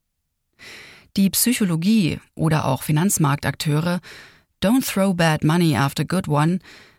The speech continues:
wissen, dass, wenn man in eine Lösung oder in eine Aktie investiert hat,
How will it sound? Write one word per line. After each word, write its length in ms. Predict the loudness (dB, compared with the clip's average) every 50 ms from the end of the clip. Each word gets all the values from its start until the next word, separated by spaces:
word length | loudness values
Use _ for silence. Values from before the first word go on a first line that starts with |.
| _ _
wissen, 400 | -4 -2 0 0 2 2 2 2
dass, 400 | 2 2 0 0 -2 -4 -6 -8 -8 -10
wenn 320 | -6 -2 0 2 2 2
man 200 | 2 2 0 0
in 140 | -2 -2 -2
eine 240 | 0 0 2 2 2
Lösung 600 | 0 0 0 0 0 2 2 2 0 0 -2 -4 _
oder 300 | 0 2 2 2 2 2
in 80 | 0
eine 240 | 0 2 2 2 0
Aktie 420 | -2 -4 -4 -4 -2 0 0 0 0
investiert 640 | 0 0 0 0 -2 -2 -4 -2 -2 -2 0 0 0
hat, 200 | -2 -2 -2